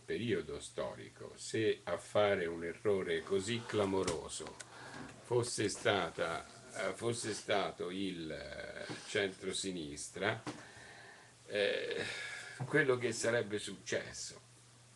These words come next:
Eh, penso che, eh, avrebbe scatenato le, le, le, le, le, le, le, le, le, le ire e le ironie del il, ma anche giustamente, insomma, no?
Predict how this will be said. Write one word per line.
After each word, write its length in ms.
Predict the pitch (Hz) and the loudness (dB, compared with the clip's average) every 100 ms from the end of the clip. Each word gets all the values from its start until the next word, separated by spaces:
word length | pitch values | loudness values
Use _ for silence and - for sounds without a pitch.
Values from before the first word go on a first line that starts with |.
| - - - - - - - - - - - | -18 -16 -16 -14 -14 -14 -14 -16 -16 -20 -20
Eh, 380 | - 82 90 90 | -4 -2 0 0
penso 500 | - 98 104 - 98 | 8 10 10 4 0
che, 1200 | 92 95 101 95 90 87 85 80 78 73 71 69 - | 4 6 8 6 4 2 0 -2 -4 -6 -8 -8 -8
eh, 60 | 82 | -6
avrebbe 2000 | 87 92 90 85 87 85 82 80 78 76 78 78 - - - - - - - - | 0 2 2 0 2 4 4 0 -2 -6 -6 -8 -8 -8 -8 -8 -10 -10 -10 -8
scatenato 960 | - - 90 101 87 92 95 90 92 | -6 2 2 2 0 0 0 0 -2
le, 280 | 82 82 82 | 0 2 2
le, 180 | 80 82 | 0 -4
le, 180 | 80 80 | -4 -6
le, 220 | 82 80 | -6 -8
le, 140 | 80 | -8
le, 180 | 80 82 | -10 -12
le, 580 | 78 82 87 87 87 85 - | -10 -10 -6 -6 -4 -8 -10
le, 260 | 87 85 | -8 -4
le, 340 | 95 98 117 98 | -2 4 4 4
le 200 | 90 87 | 0 0
ire 460 | 98 98 90 80 | 0 0 0 0
e 20 | |
le 240 | 82 85 87 | -2 -4 -4
ironie 760 | 85 82 80 85 82 80 78 | -4 -6 -8 -8 -6 -6 -8
del 240 | 76 73 76 | -10 -12 -12
il, 1700 | 80 - - - - - - - - - - - - - - - 202 | -12 -12 -14 -18 -20 -18 -20 -20 -20 -20 -20 -20 -20 -20 -20 0 6
ma 140 | - | 8
anche 180 | - 85 | 6 -2
giustamente, 920 | - 82 - - 101 92 71 - - | -4 -6 -8 -2 4 4 2 -6 -10
insomma, 500 | - - - - 55 | -8 -10 -10 -14 -14
no? 340 | 55 - - | -10 -10 -12